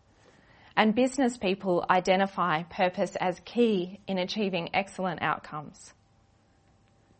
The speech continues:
Having purpose is a very good thing. Add God into the equation, and purpose is life-giving and life-changing. It's good news for Mary Magdalene,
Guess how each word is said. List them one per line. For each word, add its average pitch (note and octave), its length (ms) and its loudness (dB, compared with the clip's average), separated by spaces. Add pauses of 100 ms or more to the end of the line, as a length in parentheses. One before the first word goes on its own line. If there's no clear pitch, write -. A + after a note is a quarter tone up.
(180)
Having A3+ 340 0
purpose F3+ 640 -2
is F#3 120 -6
a F#3 60 -2
very E3 560 0 (220)
good D#3+ 280 -2
thing. D3 400 -10 (1800)
Add F#3+ 320 2
God F#3+ 260 4
into G#3+ 300 -2
the E3+ 160 -2
equation, D#3 720 -4 (380)
and F3 180 -2
purpose F#3 500 -2
is E3+ 200 -6
life-giving E3+ 960 0 (360)
and E3 220 -2
life-changing. D#3 1040 -2 (1200)
It's G#3 200 -4
good A#3+ 240 4
news A3 240 2
for G#3+ 120 -2
Mary F#3 280 4
Magdalene, A#3 640 0